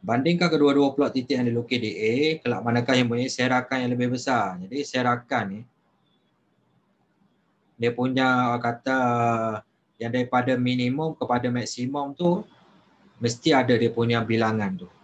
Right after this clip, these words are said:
Okey, serakan dia tu. Maksudnya beza. Beza antara yang, yang maksimum dengan minimum tu lebih besar daripada yang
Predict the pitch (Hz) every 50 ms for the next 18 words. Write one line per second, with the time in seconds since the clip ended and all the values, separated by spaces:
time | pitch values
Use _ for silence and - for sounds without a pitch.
0 | _ _ _ _ _ _ _ - _ _ _ _ _ _ _ _ _ _ 123 131
1 | 123 - - 117 117 117 117 117 - - 120 113 107 107 107 107 - - 101 98
2 | 101 101 92 - _ - 110 110 104 117 113 123 123 113 117 113 117 123 113 113
3 | 131 127 113 101 98 92 101 110 117 120 120 127 143 131 123 123 123 120 120 120
4 | 120 120 120 120 117 113 117 117 117 117 117 - _ _ _ _ _ _ _ _
5 | 107 107 110 113 113 110 104 - - 120 123 135 151 151 147 147 147 123 117 113
6 | 120 120 120 120 120 117 120 120 120 123 131 131 131 131 127 - 165 190 190 185
7 | 175 123 110 110 117 113 113 110 - - 135 127 110 107 107 101 110 104 - 107
8 | 98 - 135 143 117 107 117 135 156 175